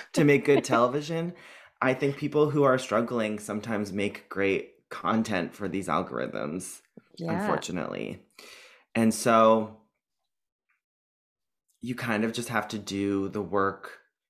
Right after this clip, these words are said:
Speaker 1: the emotional work, hopefully before starting your social media journey, because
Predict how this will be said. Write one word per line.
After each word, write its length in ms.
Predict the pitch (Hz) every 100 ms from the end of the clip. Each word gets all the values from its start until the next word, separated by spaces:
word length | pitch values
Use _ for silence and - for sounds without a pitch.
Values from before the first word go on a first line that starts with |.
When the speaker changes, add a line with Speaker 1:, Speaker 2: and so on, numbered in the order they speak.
| _ -
Speaker 1:
the 80 | 110
emotional 460 | 104 98 - 101
work, 260 | 98 98 -
hopefully 440 | 104 - - 98
before 800 | 95 92 - 90 92 90 92 - _ _ _ _ _ _ _
starting 720 | - - 107 104 101 98 95
your 160 | 95 95
social 300 | 95 92 92
media 280 | 92 92 92
journey, 360 | 92 92 90
because 680 | 87 90 95 85 85 -